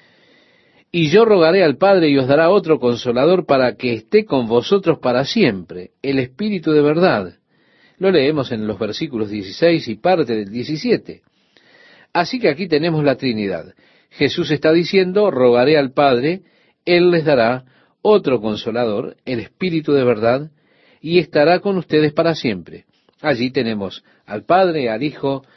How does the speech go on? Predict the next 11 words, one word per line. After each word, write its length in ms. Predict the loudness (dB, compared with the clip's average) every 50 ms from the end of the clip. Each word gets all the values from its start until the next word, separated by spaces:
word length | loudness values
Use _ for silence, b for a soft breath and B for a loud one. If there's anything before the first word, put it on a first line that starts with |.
| b b b
y 120 | b -4 -4
al 100 | -4 -4
Espíritu 460 | -6 -6 -6 -4 -4 -4 -6 -6 -6
Santo. 480 | -4 -2 -4 -4 -4 -10 -20 -20 _ _ _ _ _ _ _ _ _ _ _ _ _ b b b b b b b b b b b b b
Continúa 400 | -6 -6 -4 -2 -2 0 2 2
el 60 | 4
versículo 520 | 2 2 0 0 -4 -4 -2 0 0 2 2
diecisiete 540 | 0 -2 -4 -6 -6 -2 -2 0 0 0
diciendo, 560 | 0 0 0 0 0 0 2 2 0 0 0 0
"Al 300 | 0 2 2 2 2 0
cual 400 | 2 2 4 4 4 2 -2